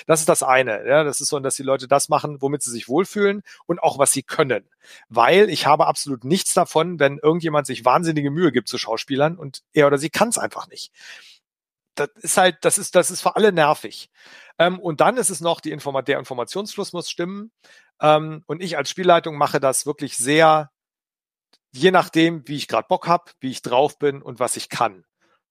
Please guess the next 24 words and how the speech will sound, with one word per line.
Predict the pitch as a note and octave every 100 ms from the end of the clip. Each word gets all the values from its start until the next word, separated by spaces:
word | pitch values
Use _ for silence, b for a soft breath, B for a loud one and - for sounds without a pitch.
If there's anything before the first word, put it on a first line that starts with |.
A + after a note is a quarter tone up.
| _
Und | - D3+
wenn | F3 F#3+
ich's | -
nicht | F3 -
kann, | B2+ B2 E3+ G#3 _ -
beschreibe | A#3 D4+ - A2+
ich's. | - - _
Punkt. | - A2+ - - _ b b b
Und | E3+
ich | E3+
glaube, | C#3+ D#3 G3+
das | F3+ F3
ist | E3
was, | D3
was | C#3
man | D#3
den | D3
Leuten | C#3+ C#3+ C#3
auch | C3+
erlauben | C#3 B2 A2+
sollte. | G#2 G2 G2+
Und | G#2 D3
wenn | E3
jemand | E3+ E3+ E3